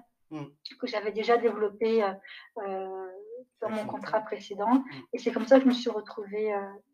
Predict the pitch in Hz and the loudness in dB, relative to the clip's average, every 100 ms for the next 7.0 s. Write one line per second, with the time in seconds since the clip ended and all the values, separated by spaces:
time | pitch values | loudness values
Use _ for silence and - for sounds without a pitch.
0 | _ 208 208 - - - - 196 190 190 | _ -16 -14 -12 -14 -18 -14 -12 -10 -12
1 | - - 392 _ - - 392 185 _ 339 | -16 -18 -20 _ -20 -20 -20 -20 _ 6
2 | 277 226 190 190 - - - - _ - | 8 4 -2 -4 -4 -2 -2 -6 _ -20
3 | - - - - - 269 262 262 262 254 | -16 -14 -12 -14 8 12 12 12 12 12
4 | 285 - 269 - - - - 269 277 349 | 12 6 -2 -2 -4 -2 12 12 12 12
5 | - 262 277 - 269 330 285 262 254 240 | 8 2 0 0 2 6 6 8 6 8
6 | 247 - 302 311 339 254 247 254 254 | 4 0 2 4 4 4 8 10 10